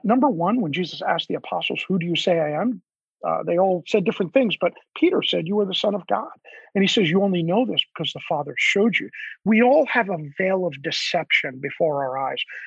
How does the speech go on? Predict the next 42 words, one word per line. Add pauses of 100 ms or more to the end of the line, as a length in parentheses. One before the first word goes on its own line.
We're
deceived
by
our
own
wants,
desires,
the
lust
of
the
flesh,
the
lust
of
the
eyes, (400)
the
pride
of
life.
We're
deceived (240)
by
sin. (360)
Uh,
we're
captivated
by
it.
So
in
order
to
see
God, (380)
two
things
scripturally
have
to
happen.